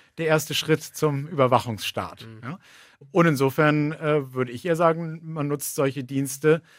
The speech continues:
Speaker 1: sparsam, ganz einfach, und versucht vielleicht mehr zu telefonieren oder Briefe zu schreiben. Das klingt jetzt natürlich total altmodisch und es ist auch nicht so, dass ich das jetzt dauernd täte.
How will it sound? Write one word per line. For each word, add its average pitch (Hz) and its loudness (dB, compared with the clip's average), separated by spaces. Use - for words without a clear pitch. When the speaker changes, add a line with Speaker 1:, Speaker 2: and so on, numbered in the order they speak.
Speaker 1:
sparsam, 151 0
ganz 120 -10
einfach, 107 -10
und 135 -12
versucht 139 -14
vielleicht 131 -6
mehr 123 -10
zu - -20
telefonieren 170 -6
oder 117 -4
Briefe 196 -4
zu 180 -2
schreiben. 160 2
Das 131 -6
klingt 185 -6
jetzt 139 -10
natürlich 139 -6
total 131 -4
altmodisch 156 -2
und 131 -4
es 143 -4
ist - -16
auch 135 -6
nicht 160 -6
so, 156 -6
dass 131 -6
ich 180 -18
das 185 -6
jetzt - -14
dauernd 131 -8
täte. 120 -10